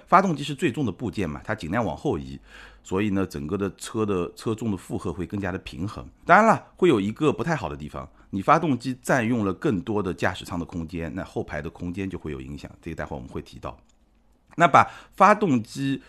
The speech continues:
的位置后移，包括说把驾驶席的位置相对靠后，还有一个好处是什么呢？其实你去看C T四也好，你看标准版的A T S也好，你会发现它的驾驶席的位置几乎就是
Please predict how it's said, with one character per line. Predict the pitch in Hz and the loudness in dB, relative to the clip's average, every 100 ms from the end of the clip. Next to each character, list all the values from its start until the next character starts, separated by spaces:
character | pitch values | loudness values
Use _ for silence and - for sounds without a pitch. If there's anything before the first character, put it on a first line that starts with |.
| - _ | -20 _
的 | 113 | 2
位 | 143 135 | 4 4
置 | 104 | 2
后 | 95 143 90 | -2 0 0
移， | 73 80 | -2 -4
包 | 123 | -2
括 | 135 135 | 0 0
说 | 143 | 0
把 | 92 | 0
驾 | 82 156 110 | 0 2 0
驶 | - 78 | -2 -10
席 | - 98 | -8 -4
的 | 107 | -2
位 | 117 | -2
置 | 87 | -4
相 | 87 135 143 | -4 -4 -2
对 | 104 | -4
靠 | - 95 | -2 -4
后， | - 95 - _ | -2 -4 -6 _
还 | - 208 | 2 4
有 | |
一 | 147 | 4
个 | 113 | 0
好 | - 71 | -6 -10
处 | 82 | -10
是 | 76 | -10
什 | 69 | -10
么 | 67 | -10
呢？ | 71 71 _ - _ _ | -10 -12 _ -20 _ _
其 | - 180 | -6 -2
实 | 220 | 0
你 | 117 | 0
去 | 143 | -2
看 | 135 | -4
C | 117 147 | -4 -6
T | 156 | -6
四 | 139 98 | -4 -2
也 | 85 | -2
好， | 82 73 | -2 -6
你 | 73 | -6
看 | 71 117 95 | -6 -4 -2
标 | 127 | -2
准 | 127 92 | -2 -4
版 | 76 | -6
的 | |
A | 95 | -8
T | - 104 | -6 -8
S | - 92 | -6 -6
也 | 76 | -6
好， | - - - | -8 -12 -2
你 | 110 | 2
会 | 185 165 | 2 4
发 | 165 | 4
现 | 175 156 117 | 4 0 -2
它 | - 180 | 0 2
的 | 185 156 101 - _ _ | 4 2 0 -6 _ _
驾 | 240 196 104 | 2 4 4
驶 | 80 - 76 | 0 -6 -6
席 | 76 - 87 | -10 -10 -6
的 | 123 | -2
位 | 131 156 82 | 0 0 -2
置 | - - 73 _ _ _ _ - | -6 -12 -12 _ _ _ _ -14
几 | 233 214 214 | -4 2 2
乎 | - 196 185 | 0 -4 -4
就 | 175 165 110 | 0 0 0
是 | - - - 98 | -2 -8 -4 -4